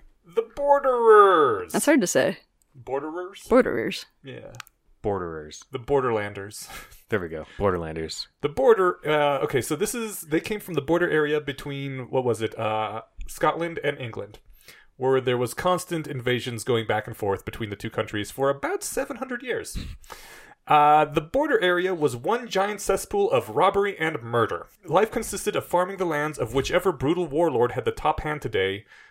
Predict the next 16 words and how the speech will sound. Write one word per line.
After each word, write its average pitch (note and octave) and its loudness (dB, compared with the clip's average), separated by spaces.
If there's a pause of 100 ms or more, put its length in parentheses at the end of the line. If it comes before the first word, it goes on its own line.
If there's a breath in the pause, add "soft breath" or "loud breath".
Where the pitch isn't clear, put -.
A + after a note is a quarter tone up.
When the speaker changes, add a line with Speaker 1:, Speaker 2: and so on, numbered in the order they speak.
Speaker 1:
followed F3+ 2
by C#3+ 4
being D#3+ -4
called F#3+ 0
to G3 -4
fight G3+ 0
for D3+ 0
him D3 0
on C3+ -2
short G#3+ 6
notice, F3 -2
followed D#3 2
by C3 2
a B2+ 2
grisly A#2 -4
death. - -4